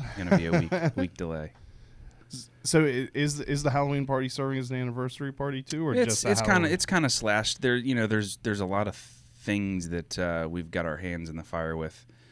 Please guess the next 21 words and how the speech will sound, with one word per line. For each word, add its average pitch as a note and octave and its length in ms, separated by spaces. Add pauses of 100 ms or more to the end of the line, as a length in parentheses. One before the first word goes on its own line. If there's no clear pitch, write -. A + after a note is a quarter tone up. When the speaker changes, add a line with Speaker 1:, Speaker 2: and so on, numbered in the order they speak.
(240)
Speaker 1:
Um, D#2 240
so - 160
to E2+ 80
really, E2+ 480 (1200)
really G2+ 240
go F#2+ 160
hard F2+ 340
on E2+ 160
an E2+ 120
anniversary E2 460
party E2 240
this E2 220
year D#2+ 220
was, D2+ 260
uh, D2+ 280 (240)
was F2 140
a E2+ 40
bit D#2+ 180
tough - 360 (100)
for E2 180
us. - 300